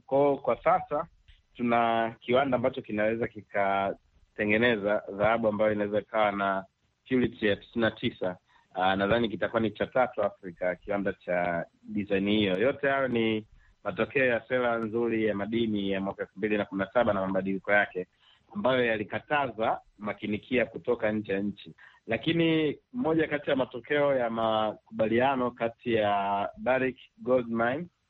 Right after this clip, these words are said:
na serikali ya Tanzania ilikuwa ni ku-, eh, kuruhusu makinikia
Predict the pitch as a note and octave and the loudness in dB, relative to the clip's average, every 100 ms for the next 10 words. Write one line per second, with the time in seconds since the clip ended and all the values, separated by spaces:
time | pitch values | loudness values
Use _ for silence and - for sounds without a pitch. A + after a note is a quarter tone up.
0 | _ G2+ G#2 G2+ G#2 G2+ G2 - G#2 A2+ | _ -2 0 2 2 0 -4 -4 -4 0
1 | A#2+ A2+ A2 G2+ G#2+ C3 A2 F3+ F3 _ | 0 0 -4 -4 0 2 0 -2 -8 _
2 | _ _ G#2 G#2+ C3 C#3+ B2+ - A#2+ A#2 | _ _ -6 0 2 2 2 0 2 4
3 | A2+ A2+ G#2+ - - G#2+ G#2 G#2 G2+ G2+ | 2 2 0 -4 -2 2 2 2 2 0
4 | G2+ F#2 - A2+ B2+ D#3+ D#3+ - A#2+ D3+ | -2 -4 -2 2 4 4 2 0 -4 -4
5 | _ _ - - G#2 - A#2+ A#2 - D3 | _ _ -20 -10 -8 -2 0 0 0 2
6 | C#3+ | 2